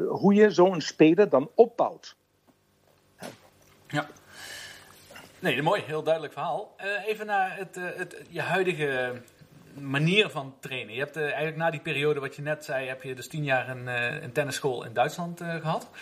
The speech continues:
Speaker 1: Ja.
Speaker 2: En tegenwoordig, eh, werk je weer één op één met, eh, grote talenten.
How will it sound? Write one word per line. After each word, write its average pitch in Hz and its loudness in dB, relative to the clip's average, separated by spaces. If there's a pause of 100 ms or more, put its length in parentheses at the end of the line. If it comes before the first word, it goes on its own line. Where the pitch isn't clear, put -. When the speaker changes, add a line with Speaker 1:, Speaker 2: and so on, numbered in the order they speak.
(140)
Speaker 1:
Ja. 135 6
Speaker 2:
En 135 -16
tegenwoordig, 127 -8
eh, 117 -6 (560)
werk 131 -4
je 135 -4
weer 123 -2
één 135 -2
op 127 -4
één 156 -2
met, 170 -4
eh, 156 0
grote 151 -4
talenten. 156 -2